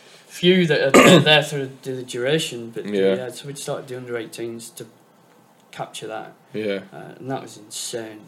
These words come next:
Speaker 1: Uh,
Speaker 2: Yeah.
Speaker 1: every Wednesday, there'd be a thousand kids stood outside.
Speaker 2: Class.
Speaker 1: Unbelievable. It
Speaker 2: Class.
Speaker 1: just, I don't know how or why it worked, it just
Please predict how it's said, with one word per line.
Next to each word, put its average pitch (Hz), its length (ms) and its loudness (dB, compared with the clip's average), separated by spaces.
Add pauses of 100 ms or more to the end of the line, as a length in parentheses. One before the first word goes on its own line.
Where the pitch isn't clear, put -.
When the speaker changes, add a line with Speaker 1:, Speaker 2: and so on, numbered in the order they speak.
Speaker 1:
Uh, - 220 -18
Speaker 2:
Yeah. 107 100 -12 (600)
Speaker 1:
every 123 160 -8
Wednesday, 117 520 -12 (180)
there'd 131 340 -14
be 127 140 -12 (280)
a - 60 -18
thousand 117 380 -14
kids 123 200 -14
stood 113 180 -14
outside. 110 500 -14 (180)
Speaker 2:
Class. - 440 -2 (140)
Speaker 1:
Unbelievable. 123 680 -10 (120)
It - 60 -12
Speaker 2:
Class. 98 280 -4
Speaker 1:
just, - 120 -10
I 143 60 -6
don't 165 160 -4
know 147 80 -6
how 151 200 2
or 139 440 -2
why 143 200 2
it 135 140 -4
worked, 147 420 0
it - 120 -16
just 139 160 -14